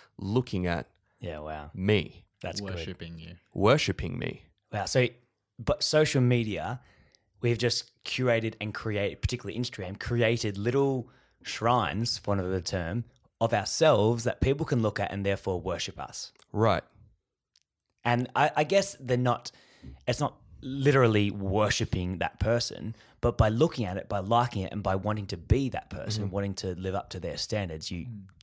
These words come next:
Speaker 2: you sort of are.
Speaker 1: Right, and let's, let's dig into this a little bit deeper. What is worship, right? Worship
Speaker 2: Yeah.
Speaker 1: is ascribing worth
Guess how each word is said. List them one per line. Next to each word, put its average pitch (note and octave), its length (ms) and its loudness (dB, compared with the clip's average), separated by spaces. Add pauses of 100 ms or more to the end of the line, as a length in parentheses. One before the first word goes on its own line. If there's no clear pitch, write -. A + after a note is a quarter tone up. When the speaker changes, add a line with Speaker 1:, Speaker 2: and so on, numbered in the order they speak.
Speaker 2:
you G2 80 -6
sort F#2+ 180 -2
of E2 140 -6
are. - 360 -4 (360)
Speaker 1:
Right, C3+ 300 4
and A#2 240 2
let's, B2 340 2
let's B2+ 260 2
dig A#2+ 300 2
into A#2 200 4
this F#2 180 2
a F#2 40 -2
little F#2 160 2
bit E2+ 220 -2 (220)
deeper. F#2+ 340 2 (100)
What A2+ 260 4
is A2 180 4
worship, F#2 600 0 (460)
right? G2 320 2
Worship G2 640 4 (280)
Speaker 2:
Yeah. G#2+ 100 4
Speaker 1:
is G2+ 180 2
ascribing G2+ 920 4
worth G2 640 4